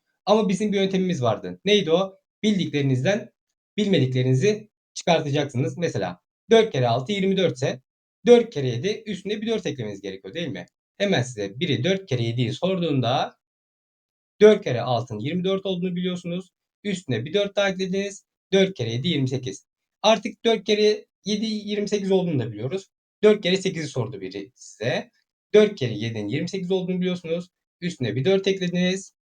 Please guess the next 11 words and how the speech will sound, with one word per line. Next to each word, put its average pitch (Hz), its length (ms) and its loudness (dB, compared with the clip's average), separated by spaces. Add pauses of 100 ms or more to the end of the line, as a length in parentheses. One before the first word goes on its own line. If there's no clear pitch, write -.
(380)
Dört 165 200 8
kere 101 180 -6
sekiz, 170 420 -6 (320)
otuz 139 280 -4
iki. 156 300 -4 (360)
Dört 220 220 4
kere 131 220 0
dokuzu 120 360 -2
bulmak 196 300 -2
için 131 240 -2
de 147 240 -2